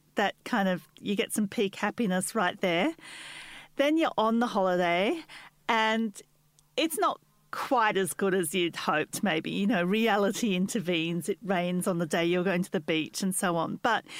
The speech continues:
you're still out there in the world, spending time with other people, seeing new things. And then after you get back from the holiday, you can remember it any way you like. You don't have the reality sitting there in front of you,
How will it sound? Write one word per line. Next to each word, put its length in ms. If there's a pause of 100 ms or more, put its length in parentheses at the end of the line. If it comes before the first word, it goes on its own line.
(220)
you're 80
still 380
out 260
there 180
in 120
the 100
world, 460
spending 420
time 320
with 140
other 180
people, 400
seeing 340
new 160
things. 560 (880)
And 140
then 160 (300)
after 380
you 180
get 260
back 240
from 200
the 60
holiday, 760 (720)
you 680 (240)
can 200
remember 500
it 120
any 200
way 180
you 140
like. 460 (320)
You 120
don't 180
have 200
the 120
reality 680
sitting 380
there 180
in 100
front 240
of 120
you, 360